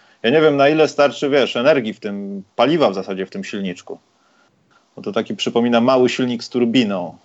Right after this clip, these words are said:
To przez jakiś czas daje radę z większymi samochodami, ale potem, kiedy wyrównujesz prędkość, już jedziesz szybciej znacznie, to już nie ma mocy. I jestem ciekaw,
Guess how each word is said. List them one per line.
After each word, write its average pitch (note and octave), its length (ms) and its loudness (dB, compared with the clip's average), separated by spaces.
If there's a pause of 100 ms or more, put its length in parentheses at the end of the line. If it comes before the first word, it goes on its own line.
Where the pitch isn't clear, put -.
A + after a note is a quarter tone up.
(140)
To A2 80 -10
przez B2 200 0
jakiś C3+ 300 0
czas C3 240 4
daje B2+ 280 4
radę B2+ 220 2
z G#2+ 40 -10
większymi A#2+ 380 -10
samochodami, A#2+ 580 0
ale A#2 160 2
potem, A#2+ 280 -4
kiedy A#2 220 -2
wyrównujesz A2+ 500 -4
prędkość, A2 560 -2
już G#2 200 -8
jedziesz G#2 260 0
szybciej G#2+ 420 -4
znacznie, G#2+ 400 -4
to G2+ 300 0
już G#2 180 -6
nie A2+ 60 2
ma G#2 100 6
mocy. - 400 0 (880)
I A2 60 -4
jestem A2+ 260 0
ciekaw, A#2+ 280 0